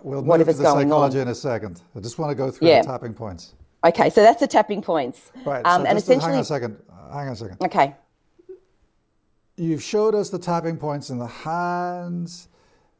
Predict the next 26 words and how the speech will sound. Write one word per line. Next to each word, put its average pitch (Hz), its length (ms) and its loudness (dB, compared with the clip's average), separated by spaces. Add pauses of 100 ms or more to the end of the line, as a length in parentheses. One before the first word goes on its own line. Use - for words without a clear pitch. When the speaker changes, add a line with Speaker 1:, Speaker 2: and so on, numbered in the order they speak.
(120)
Speaker 1:
the 113 100 -12
face, 143 520 -6
the 131 160 -8
head, 131 280 -6
and 117 340 -14
the - 420 -18
neck, 147 440 -10
and 101 160 -14
the 98 100 -18
chest. 147 760 -10 (1300)
There 139 160 -8
are 143 100 -8
no 175 280 -2
tapping 165 440 -4
points 151 460 -6
in 127 140 -10
the 127 360 -6
abdomen, 147 580 -4
the 135 120 -8 (100)
hips, - 500 -8 (420)
the, 127 580 -8
the 123 120 -8
legs. 127 640 -10 (260)
Is 120 80 -10
that 143 160 -8
right? 175 180 -8